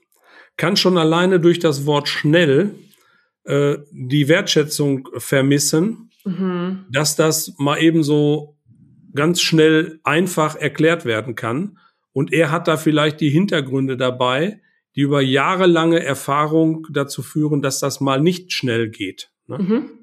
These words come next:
Speaker 1: Und dann ist so gleich die, die Chemie zwischen den beiden gestört, ne?
Speaker 2: Ja. Nächste Frage. Was sind typische Fehler, die man an der Stelle am Anfang macht?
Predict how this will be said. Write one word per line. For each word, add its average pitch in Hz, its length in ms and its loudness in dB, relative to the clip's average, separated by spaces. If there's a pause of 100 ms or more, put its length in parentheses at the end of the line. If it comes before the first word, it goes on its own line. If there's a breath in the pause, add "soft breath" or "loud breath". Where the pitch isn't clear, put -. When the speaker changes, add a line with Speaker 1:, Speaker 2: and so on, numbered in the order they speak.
(140)
Speaker 1:
Und 123 140 -8
dann 151 120 2
ist 160 160 0
so 156 220 2
gleich 151 320 0
die, 151 340 0
die 143 120 -4
Chemie 156 360 0
zwischen 120 300 -4
den 107 180 -4
beiden 107 340 -2
gestört, 98 500 -10
ne? 175 140 -14 (720)
Speaker 2:
Ja. 165 220 -10 (320)
Nächste 233 260 0
Frage. 165 440 -2 (1040 loud breath)
Was 269 180 -2
sind 311 240 2
typische 285 420 -4
Fehler, 240 460 -2
die 214 200 -2
man 190 340 0
an 180 240 -2
der 202 220 -2
Stelle 208 720 -4
am 180 200 -4
Anfang 180 480 -4
macht? - 460 -8